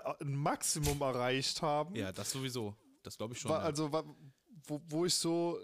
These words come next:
Speaker 1: bei niemand mitbekommen habe, weil das ist ja eine Form von Intimität,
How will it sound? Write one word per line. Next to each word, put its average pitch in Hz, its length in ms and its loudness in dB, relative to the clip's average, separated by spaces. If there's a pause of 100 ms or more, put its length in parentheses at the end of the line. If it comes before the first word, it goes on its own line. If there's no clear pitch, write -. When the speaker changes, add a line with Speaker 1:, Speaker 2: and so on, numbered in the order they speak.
Speaker 1:
bei 151 160 2
niemand 180 340 -2
mitbekommen 170 360 -2
habe, 156 100 0
weil 156 100 2
das 151 180 -2
ist - 140 -2
ja 147 260 4 (400)
eine 139 180 2
Form 175 360 0
von 143 220 -2
Intimität, 160 1120 -4